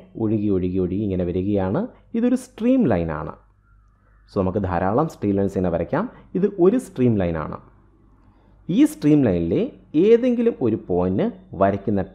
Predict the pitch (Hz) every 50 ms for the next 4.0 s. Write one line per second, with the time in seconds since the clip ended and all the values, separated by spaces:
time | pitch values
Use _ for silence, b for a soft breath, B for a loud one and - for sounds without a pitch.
0 | - - 104 107 113 110 101 90 90 85 85 82 - 165 220 262 B B B B
1 | B B - - 180 233 269 269 269 - - 101 95 92 90 85 92 101 107 -
2 | - - - 87 87 87 98 107 117 135 160 180 185 180 - 110 - 98 90 87
3 | 87 156 214 233 B B B - 87 80 87 87 87 90 98 - - - 220